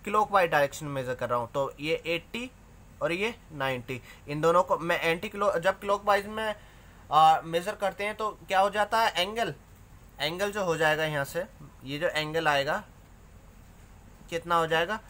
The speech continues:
minus of theta plus ये नाइंटी degree, तो theta जो होगा वो कितना होगा,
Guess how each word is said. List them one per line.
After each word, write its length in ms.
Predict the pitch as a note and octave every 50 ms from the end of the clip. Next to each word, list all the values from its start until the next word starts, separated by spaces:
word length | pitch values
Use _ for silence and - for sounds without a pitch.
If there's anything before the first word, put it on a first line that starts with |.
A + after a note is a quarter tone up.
| - - - - C3
minus 480 | C3 C#3+ D#3 E3 F#3+ G3+ A3 A3 - G3+
of 220 | F#3 G3+ A3 A3+ - - - - - - - -
theta 640 | F3 E3 - A2 - - - E3 E3+ E3 G3+ F#3+ F#3 -
plus 240 | - F3+ G3 B3 B3+ - - - - - - - - - - - - - - -
ये 280 | C3 C#3 D#3+ G3+ A#3 A3+
नाइंटी 380 | D#3+ D3 C3+ B2+ B2 A#2+ B2+
degree, 320 | A2+ G#2 G2 - F2+ F2+ A#2 - - - - - - - - - - - - - - - - -
तो 100 | - B2
theta 400 | A#2+ - D#3 D3 D3+ D3 F3+ F3+
जो 140 | F3 G3+ G#3+
होगा 260 | G3 F#3 F#3 G3 G3+ F#3+
वो 140 | F#3 F#3+ G3
कितना 300 | - F#3+ F3 F#3+ G3 G3
होगा, 260 | G#3 G#3+ G#3+ F#3